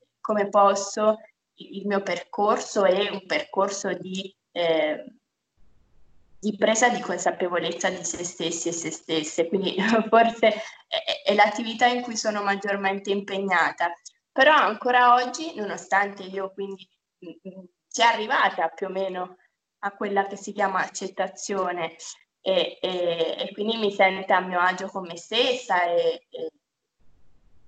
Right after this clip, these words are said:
segua un'alimentazione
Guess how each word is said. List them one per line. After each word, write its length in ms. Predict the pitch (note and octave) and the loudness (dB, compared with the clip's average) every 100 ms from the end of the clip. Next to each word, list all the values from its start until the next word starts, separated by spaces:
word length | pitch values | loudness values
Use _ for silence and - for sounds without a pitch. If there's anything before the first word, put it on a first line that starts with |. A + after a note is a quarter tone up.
| - - - - - | -20 -20 -20 -20 -20
segua 480 | - - G#3 G3+ F#3 | -16 -6 -2 4 4
un'alimentazione 1300 | G3 G3+ G3 G3 G3+ - G#3 G#3 - G#3 G3+ G3+ - | 4 2 2 0 -2 -2 -2 -2 -2 0 0 -2 -4